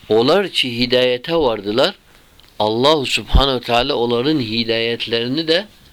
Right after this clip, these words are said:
artırdı. Yani zaten hidayete varmışlar. Bir de hidayet nasıl artıyor? Çünkü hidayete ciddi olarak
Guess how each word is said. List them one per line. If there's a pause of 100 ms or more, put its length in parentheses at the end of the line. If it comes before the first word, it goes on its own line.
(380)
artırdı. (3750)
Yani
zaten
hidayete
varmışlar. (760)
Bir
de
hidayet
nasıl
artıyor?
Çünkü
hidayete (400)
ciddi
olarak